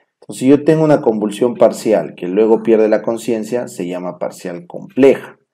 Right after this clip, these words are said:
Me dice que tiene movimientos masticatorios, producto del estado de inconsciencia,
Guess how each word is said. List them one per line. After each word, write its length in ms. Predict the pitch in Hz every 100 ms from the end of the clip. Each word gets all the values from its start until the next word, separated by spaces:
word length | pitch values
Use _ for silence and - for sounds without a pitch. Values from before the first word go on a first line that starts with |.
| _ _ _ _
Me 100 | 135
dice 240 | 156 170 165
que 100 | 135
tiene 240 | 139 147
movimientos 640 | 131 120 123 135 131 117
masticatorios, 1040 | 113 101 - - 95 - 139 113 98 107 -
producto 480 | - 87 101 98
del 100 | 98
estado 480 | 92 92 104 104 101
de 140 | 95 95
inconsciencia, 960 | 98 107 107 - 123 101 95 104 -